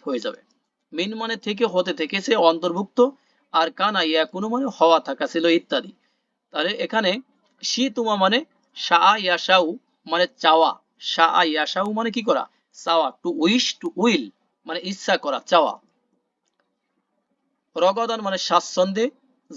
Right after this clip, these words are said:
জাউজুন মানে স্ত্রী, নতুন কোনো শব্দ এখানে নাই। আংতা মানে তুমি,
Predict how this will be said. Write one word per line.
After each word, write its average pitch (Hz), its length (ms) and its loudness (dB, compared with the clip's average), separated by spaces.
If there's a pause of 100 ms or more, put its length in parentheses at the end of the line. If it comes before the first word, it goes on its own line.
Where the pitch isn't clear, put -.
জাউজুন 180 360 2
মানে 165 260 -2
স্ত্রী, 202 360 -6 (120)
নতুন 170 280 0
কোনো 180 160 0
শব্দ 160 260 2
এখানে 147 300 0
নাই। 120 180 -6 (280)
আংতা 170 300 -6
মানে 156 180 -4
তুমি, 135 300 -12